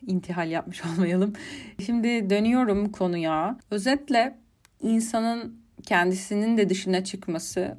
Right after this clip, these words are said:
o bardak konusuna geri dönecek olursak böyle biraz toparlayalım. Bardağı bardak yapan şey ve işlevini yerine gerçekleştirmesini sağlayan şey, bardağın içinin bardakla dolu olmaması.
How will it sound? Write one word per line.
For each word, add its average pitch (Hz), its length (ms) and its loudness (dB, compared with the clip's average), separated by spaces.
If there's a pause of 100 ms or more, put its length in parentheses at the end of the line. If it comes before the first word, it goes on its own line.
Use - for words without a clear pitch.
o 175 280 0
bardak 180 400 4
konusuna 190 400 -4
geri 180 260 -2
dönecek 180 360 -2
olursak 175 340 -6
böyle 170 160 -2
biraz 156 240 -4
toparlayalım. 160 800 -2 (140)
Bardağı 190 580 6
bardak 175 440 4
yapan 185 320 -4
şey 156 400 -8
ve 160 60 -2
işlevini 180 600 -2
yerine 170 220 0
gerçekleştirmesini 180 1120 -4
sağlayan 156 560 -2
şey, - 440 -6 (160)
bardağın 190 440 4
içinin 214 420 0
bardakla 190 560 4
dolu 170 200 0
olmaması. 151 640 -6